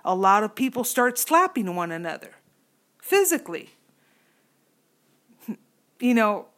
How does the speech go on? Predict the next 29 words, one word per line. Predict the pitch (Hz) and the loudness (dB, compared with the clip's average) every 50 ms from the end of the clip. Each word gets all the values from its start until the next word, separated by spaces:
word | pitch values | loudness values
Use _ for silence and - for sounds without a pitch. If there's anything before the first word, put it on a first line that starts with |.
| _ _ _ _ | _ _ _ _
these | 196 247 269 269 262 - - | -6 -4 -4 -2 -2 -4 -4
things | - 277 269 277 285 277 - | -2 -2 -2 -2 -4 -4 -4
do | - 277 302 302 | 0 0 0 0
happen. | 277 285 330 349 392 - - 175 - - - _ _ _ _ _ _ _ _ _ _ _ _ _ _ _ _ - | 0 -2 -4 -6 -6 -8 -10 -16 -16 -16 -20 _ _ _ _ _ _ _ _ _ _ _ _ _ _ _ _ 0
Okay. | 220 247 - - 226 185 143 - - _ _ _ _ _ _ _ _ _ _ _ _ _ _ _ _ _ _ _ _ _ _ _ | 0 0 0 -2 -6 -8 -8 -8 -14 _ _ _ _ _ _ _ _ _ _ _ _ _ _ _ _ _ _ _ _ _ _ _
Whatever | 202 202 208 214 226 247 269 285 262 | -6 -4 -2 0 0 0 0 0 -2
happened, | 226 233 240 247 254 254 254 - 269 269 277 285 302 294 - - _ _ _ _ _ _ _ _ _ _ _ _ _ _ | -4 -2 2 2 2 2 2 0 -2 -2 0 -2 -4 -6 -10 -14 _ _ _ _ _ _ _ _ _ _ _ _ _ _
leave | - 190 190 214 220 233 202 | -10 -6 -4 -2 -2 -2 0
it | 240 233 | 0 -2
in | 226 220 214 | -2 -2 -6
the | 214 | -6
past. | 214 - - 160 139 - - - - - - - - - - - _ _ _ _ _ _ _ _ _ _ _ _ _ _ _ _ _ _ _ _ _ _ _ _ _ _ _ _ _ _ _ _ _ _ _ _ _ _ _ _ _ _ _ _ _ | -8 -10 -14 -16 -16 -18 -18 -10 -6 -6 -6 -6 -8 -16 -20 -20 _ _ _ _ _ _ _ _ _ _ _ _ _ _ _ _ _ _ _ _ _ _ _ _ _ _ _ _ _ _ _ _ _ _ _ _ _ _ _ _ _ _ _ _ _
If | - 208 220 214 - | -6 -6 -6 -2 0
you | 240 240 240 | -2 -2 -2
keep | 240 - 247 247 240 247 - | -2 -2 -2 -2 -2 -4 -8
remembering | 175 190 226 220 208 202 208 226 247 247 240 240 202 190 190 196 | -6 -4 -4 -2 -2 -2 0 0 0 0 0 -2 -2 -4 -4 -6
and | 190 190 190 185 | -6 -8 -8 -6
remembering | 185 190 185 190 202 220 240 240 233 214 175 175 175 | -6 -6 -4 -4 -2 -2 -2 -2 -2 -4 -4 -6 -8
how | 175 - - - 185 185 208 240 254 240 | -10 -10 -6 -2 0 0 2 2 0 -2
you | 190 180 180 180 | -4 -6 -8 -8
got | - 196 190 185 - | -4 -2 -2 -2 -2
yourself | 175 208 208 - - 196 190 190 - | -6 -6 -6 -4 -4 -4 -4 -4 -6
into | 196 185 - 208 190 180 | -8 -8 -6 -6 -6 -6
an | 175 175 | -4 -4
argument | 175 196 233 262 226 226 180 160 160 160 - | -2 0 0 0 -2 -4 -6 -6 -8 -10 -10
with | 165 170 170 | -12 -12 -10
your | 175 170 170 | -10 -10 -6
loved | 180 202 254 285 240 | -2 0 0 0 -2
one, | 175 147 151 156 208 220 | -4 -6 -6 -6 -8 -10